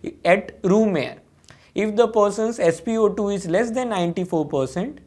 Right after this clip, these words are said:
on repeated occasion, then we are supposed to provide patient some kind of oxygen source so that patient saturation rise up above ninety-four percent. Okay, so this is our normal saturation level.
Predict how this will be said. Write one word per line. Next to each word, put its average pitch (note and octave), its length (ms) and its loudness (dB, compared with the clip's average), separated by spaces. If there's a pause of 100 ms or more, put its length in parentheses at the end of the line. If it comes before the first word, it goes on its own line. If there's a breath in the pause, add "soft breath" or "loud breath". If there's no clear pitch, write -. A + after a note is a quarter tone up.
on F3 220 0
repeated G#3+ 480 0
occasion, F#3 580 -2
then G#3 240 0
we F#3 160 -2
are F3+ 100 2
supposed F3 520 -6
to F3+ 100 -2
provide D3+ 500 -2
patient D3+ 380 -4
some D3 220 -4
kind D3 260 -4
of D3+ 160 -6
oxygen C#3+ 640 -6 (340 soft breath)
source G#3 520 2 (240 loud breath)
so G#3+ 240 2
that G#3+ 340 0
patient F3+ 400 0
saturation D#3+ 720 -2
rise C#3+ 320 2
up F#3 180 2
above F3 320 2
ninety-four D#3 560 -2
percent. B2 380 -10 (180)
Okay, F#3 380 -2 (640)
so B3+ 340 4 (320 loud breath)
this F3+ 260 0
is A3+ 200 0
our B3+ 260 4
normal F3+ 480 6
saturation E3+ 580 2
level. A#2+ 240 -6